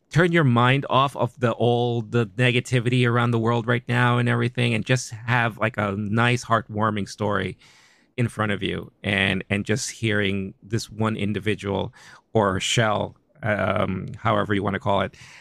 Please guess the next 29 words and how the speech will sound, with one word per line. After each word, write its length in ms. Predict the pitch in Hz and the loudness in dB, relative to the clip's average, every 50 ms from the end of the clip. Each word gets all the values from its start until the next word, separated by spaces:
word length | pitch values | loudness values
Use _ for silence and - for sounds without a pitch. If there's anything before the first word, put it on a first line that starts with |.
| - - _ | -20 -20 _
how 440 | - - 117 113 110 110 104 107 | -2 0 2 2 2 2 0 -2
they 260 | 107 92 95 110 117 123 | -4 -2 0 0 0 0
perceive 460 | - 113 - - 117 107 104 98 101 | 0 -2 -2 -2 -2 -2 -2 -4 -6
what's 400 | 113 110 107 117 117 - - - | -4 -2 -2 -2 -2 -4 -10 -6
the 140 | _ - 120 | _ 0 2
most 260 | 117 110 113 113 - | 2 2 0 0 -2
important 540 | - 120 117 - - 117 113 - 117 - - | -4 -4 -4 -2 -2 -2 -2 -4 -6 -10 -10
thing 160 | 113 110 101 | -10 -10 -10
in 160 | 101 98 98 | -10 -12 -12
life, 360 | 107 110 104 98 92 - - - _ - | -8 -6 -6 -6 -6 -8 -12 -18 _ -8
uh, 200 | 98 95 104 98 | -6 -4 -4 -4
whether 280 | - 101 104 101 101 101 | -4 -2 -2 -2 -2 -4
it 80 | - | -4
be 100 | - 107 | -6 -8
family, 500 | 123 - - 101 98 101 98 98 95 95 | -8 -6 -4 -4 -2 -2 -2 -4 -6 -6
community, 720 | - - 107 101 98 101 95 98 101 101 107 120 131 - _ _ _ _ _ _ _ _ _ | -8 -8 -8 -6 -6 -6 -4 -4 -4 -4 -4 -6 -8 -10 _ _ _ _ _ _ _ _ _
connection, 680 | _ - 127 110 107 107 - - - 104 101 98 101 107 - - | _ 0 0 2 0 -2 -4 -4 -4 -2 -2 -2 -4 -6 -6 -4
all 140 | - 104 | -4 -2
that 180 | 101 101 101 - | -2 -2 -2 -4
kind 180 | - 104 101 101 | -6 -6 -6 -6
of 80 | 113 | -6
stuff 240 | - - 104 - - | -6 -6 -8 -6 -6
like 120 | - - | -8 -6
that. 220 | - 107 104 - - | -4 -4 -4 -2 -2
It 100 | - 120 | 0 0
was 160 | 123 120 - | 2 0 0
just 220 | - 135 120 - | 0 -2 -4 -2
really 240 | - 113 104 - 110 | -2 -2 -2 -2 -2
good. 260 | - 110 113 104 - | -2 -2 -2 -2 -4